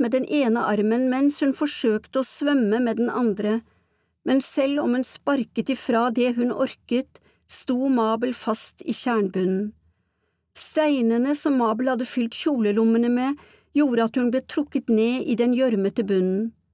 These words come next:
Fortvilet prøvde hun på nytt å rykke henne løs, men lungene skrek snart etter luft.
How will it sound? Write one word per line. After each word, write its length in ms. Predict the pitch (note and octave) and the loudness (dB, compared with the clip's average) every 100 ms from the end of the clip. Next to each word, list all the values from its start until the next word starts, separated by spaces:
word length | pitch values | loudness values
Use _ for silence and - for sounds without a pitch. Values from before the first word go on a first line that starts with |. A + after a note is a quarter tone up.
| _ _ _ _ _ | _ _ _ _ _
Fortvilet 840 | - B3+ - C4+ C#4 C#4+ C#4+ D4+ - | -2 -2 0 0 2 4 2 -2 0
prøvde 380 | D4 B3+ G3+ A3 | 0 2 2 0
hun 160 | B3 | 2
på 140 | A#3+ C4 | 2 2
nytt 400 | B3 C#4+ - - | 2 0 -4 -4
å 80 | A#3+ | -2
rykke 320 | A#3+ A#3 A#3+ A3 | 0 -2 0 2
henne 160 | A3 | 2
løs, 480 | G#3+ G#3 A3 - - - _ - | 0 -2 -2 -6 -12 -16 _ -2
men 220 | B3 A#3+ | 0 2
lungene 400 | D4 C#4+ A3+ A#3 C#4 | 2 2 2 0 -4
skrek 580 | - - G#3+ A3+ C#4 | -8 -4 0 0 -4
snart 400 | - G#3+ G#3 A3+ | -2 0 0 0
etter 160 | A#3 A3+ | -2 -2
luft. 540 | G3+ F#3 - - - | -2 -4 -10 -20 -20